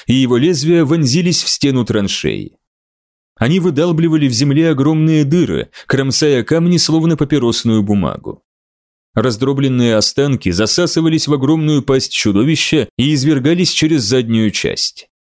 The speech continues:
Феррон и остальные отступили назад, чтобы не попасть под его поток.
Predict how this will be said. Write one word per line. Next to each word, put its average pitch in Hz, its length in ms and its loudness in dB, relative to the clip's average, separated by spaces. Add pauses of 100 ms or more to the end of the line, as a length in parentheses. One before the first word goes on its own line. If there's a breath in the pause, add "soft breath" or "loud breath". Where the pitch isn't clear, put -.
(460)
Феррон 151 380 0
и 139 40 0
остальные 147 600 0
отступили 147 460 -2
назад, 151 520 0
чтобы 160 320 -2
не 165 80 0
попасть 151 440 0
под 156 160 0
его 127 220 2
поток. - 640 -6